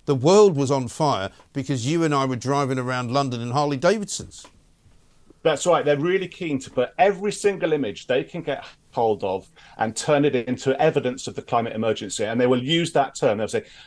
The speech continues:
Speaker 2: "Here is the climate emergency right in front of your cameras." And they pay no attention to
Speaker 1: Yeah.
Speaker 2: those facts that, like, that you mentioned, that eighty percent of, of, of wildfires in the United States are started by people.
Speaker 1: Yeah.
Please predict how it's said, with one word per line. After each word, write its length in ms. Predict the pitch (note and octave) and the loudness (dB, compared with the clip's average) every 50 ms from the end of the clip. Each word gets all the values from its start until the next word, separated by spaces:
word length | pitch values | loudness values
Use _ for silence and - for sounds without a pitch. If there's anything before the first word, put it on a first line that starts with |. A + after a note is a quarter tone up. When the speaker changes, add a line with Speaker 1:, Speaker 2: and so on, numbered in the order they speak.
| _ _ _ - | _ _ _ -8
Speaker 2:
"Here 280 | - D#3 F#3+ G3+ G3+ F3+ | 0 2 6 6 6 6
is 180 | F3+ E3+ - | 6 4 2
the 80 | - - | 0 -4
climate 400 | - - E3 D#3 D3+ C#3+ D3+ - | -4 0 0 2 2 2 0 0
emergency 580 | C3+ C3+ C#3 C3+ C3+ - C#3 A#2+ - - B2+ A#2+ | 2 4 2 2 2 0 -6 -6 -4 -6 -6 -2
right 300 | B2 D#3 D#3+ E3 D#3 D#3 | 2 2 2 2 2 -4
in 80 | D3+ | -8
front 260 | C#3 - D#3 D3 C3+ | -2 -2 -2 0 -2
of 80 | C3+ A#2 | -4 -2
your 140 | B2+ C3 B2+ | -2 -2 -2
cameras." 480 | C3 - D3+ C#3+ C3+ A#2+ G#2+ G2+ - - - - - | -2 -4 -4 -2 -2 -2 -2 -4 -6 -14 -16 -6 -4
And 140 | C#3+ D#3+ | -2 0
they 80 | F3+ F3 | 0 -2
pay 240 | F3 - - G#3 G#3 | -2 -2 -2 -2 0
no 160 | G3+ G#3+ G#3+ | 0 -2 -2
attention 480 | G#3 G3+ G3 - A3 - G#3+ - - D3+ | -2 -4 -6 -6 -6 -6 -6 -10 -12 -12
to 120 | C3 - C3 | -10 -10 -8
Speaker 1:
Yeah. 140 | A#2 A#2 A2 | -6 -4 -4
Speaker 2:
those 260 | A#2+ C3 C3 C3 C3 | -2 -2 -2 -2 -4
facts 320 | - - D3 B2 G#2+ - - | 2 2 2 2 2 -6 -12
that, 160 | A2 A#2+ B2 | -10 -6 0
like, 200 | C3 B2+ B2+ G#2+ | 2 2 0 0
that 60 | B2 | -2
you 220 | B2 B2+ C#3 D#3+ E3+ | -6 -4 -4 -2 -2
mentioned, 380 | D3 B2+ A#2+ G#2+ - B2 A2+ G#2 | -2 -4 -4 -4 -8 -8 -4 -2
that 140 | B2+ B2 - - - - - - D#3+ | -2 -2 -2 -8 -20 -20 -8 -2 0
eighty 240 | E3+ G#3 F3 E3 | 0 0 0 -2
percent 580 | C#3+ - D3+ - - F3+ E3 D#3+ D#3 C#3+ - - | -6 -8 -8 -6 0 0 0 0 0 -6 -2 0
of, 240 | D3+ C#3 - - - - - | 0 0 0 -2 -14 -8 -2
of, 280 | D3 C3+ C3+ C3 - - | 2 2 2 0 -2 -4
of 180 | - C3 - B2+ | -4 -4 -4 0
wildfires 680 | C3+ D3+ D3+ D3 C#3 C3+ - - C#3 B2+ B2+ B2 A2+ | 2 4 4 4 2 0 -2 -2 -2 0 0 -2 -4
in 80 | B2+ B2 | -6 -8
the 80 | A#2+ A#2+ | -6 -6
United 380 | B2+ C3+ C3+ C3 B2 - A2+ | -4 -2 -2 -4 -4 -6 -12
States 360 | - - - B2 A#2+ - - | -12 -4 -2 -2 -2 -2 -6
are 40 | A2 | -14
started 480 | - - - C3 A#2+ G#2+ - A2 - - | -14 -4 0 0 0 0 -2 -8 -6 -4
by 120 | A2 G#2 | -4 -4
people. 500 | G2 - - B2+ A#2 - - G#2+ F#2+ F#2+ A#2 | -4 -4 -6 -6 -6 -4 -4 -4 -2 -2 -2
Speaker 1:
Yeah. 140 | A#2 A#2 | -4 -4